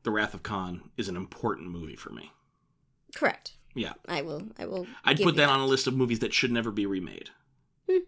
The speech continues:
Speaker 1: Back to the Future.
Speaker 2: Hmm.
Speaker 1: Star Trek, uh, The Wrath of Khan. I'm blanking. Those are the two that should never be remade.
Speaker 2: <laughs>
Speaker 1: But apparently they re-, remade Wrath of Khan in some ways with Into Darkness.
Speaker 2: Mm.
Speaker 1: Also, the opening scene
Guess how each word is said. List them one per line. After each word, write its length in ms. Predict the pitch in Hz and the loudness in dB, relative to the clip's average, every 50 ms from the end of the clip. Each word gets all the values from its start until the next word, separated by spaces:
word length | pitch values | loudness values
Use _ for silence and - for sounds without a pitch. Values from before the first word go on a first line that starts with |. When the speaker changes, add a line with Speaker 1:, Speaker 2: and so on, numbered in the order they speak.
| - - | -2 -4
Speaker 1:
Back 180 | - 110 - - | -4 -4 -4 -4
to 60 | - | -8
the 60 | 104 | -6
Future. 340 | - 117 107 - - - - - - - _ _ _ _ _ _ - | -2 0 0 0 -2 -6 -12 -16 -20 -20 _ _ _ _ _ _ -2
Speaker 2:
Hmm. 200 | 262 262 262 269 277 - _ _ _ _ _ _ _ - - - _ - - | 0 2 2 0 -2 -6 _ _ _ _ _ _ _ -20 -20 -20 _ -20 -14
Speaker 1:
Star 200 | - - 95 95 | -10 -8 -8 -6
Trek, 220 | - 104 90 - _ _ _ _ _ _ _ - | -6 -6 -8 -8 _ _ _ _ _ _ _ -10
uh, 100 | 113 98 | -8 -8
The 60 | 95 92 | -6 -6
Wrath 160 | 90 87 - | -8 -10 -12
of 60 | - | -12
Khan. 320 | - 101 95 95 95 92 - - - - - _ _ _ - _ - - - - _ - | -8 -6 -6 -4 -6 -6 -10 -14 -18 -20 -20 _ _ _ -20 _ -20 -20 -20 -20 _ -14
I'm 140 | - 90 95 | -10 -8 -2
blanking. 360 | 104 117 113 101 - - 78 - - - | 0 2 2 2 0 -4 -12 -14 0 6
Those 180 | - 139 160 151 | 8 10 10 8
are 40 | 147 | 6
the 100 | 139 135 | 2 4
two 180 | - - 147 127 | 6 6 6 6
that 100 | 120 113 | 4 2
should 120 | - 110 | 0 0
never 120 | 107 101 98 | 0 0 0
be 120 | 98 101 | 0 0
remade. 320 | 101 98 95 - - - 415 - | 2 2 2 2 2 2 2 4
Speaker 2:
<laughs> 60 | - | 6
Speaker 1:
But 80 | 147 135 | 6 6
apparently 400 | 127 131 151 170 190 170 156 147 | 6 6 6 4 6 6 6 8
they 100 | 139 135 | 10 10
re-, 300 | 135 135 131 135 131 127 | 10 8 6 4 2 2
remade 360 | 127 127 127 123 117 110 101 | 2 2 4 4 4 4 4
Wrath 220 | 107 101 98 92 - | 4 4 2 2 -2
of 80 | 92 | -6
Khan 340 | - - 101 92 92 90 87 - | -6 -4 -4 -4 -4 -4 -4 0
in 240 | 120 113 104 101 98 | 0 0 2 2 0
some 340 | - - 127 110 104 101 | 0 2 2 2 0 0
ways 320 | 95 95 92 90 85 87 101 | -2 -2 -2 -4 -4 -6 -6
with 120 | 98 - | -6 -6
Into 220 | 98 95 92 87 85 | -6 -8 -8 -8 -10
Darkness. 460 | 78 78 67 - - - - - - | -10 -10 -12 -14 -14 -14 -12 -12 -8
Speaker 2:
Mm. 380 | - 208 208 202 196 196 196 - - | -6 -4 -4 -2 -4 -4 -6 -2 2
Speaker 1:
Also, 380 | 120 131 147 151 147 - 147 127 | 2 4 4 4 4 4 4 4
the 160 | 117 120 - | 4 4 2
opening 400 | - 160 175 175 151 135 120 117 | 4 2 2 4 4 2 4 4
scene 440 | - - 120 107 101 101 95 92 | 2 2 0 0 0 -2 -6 -6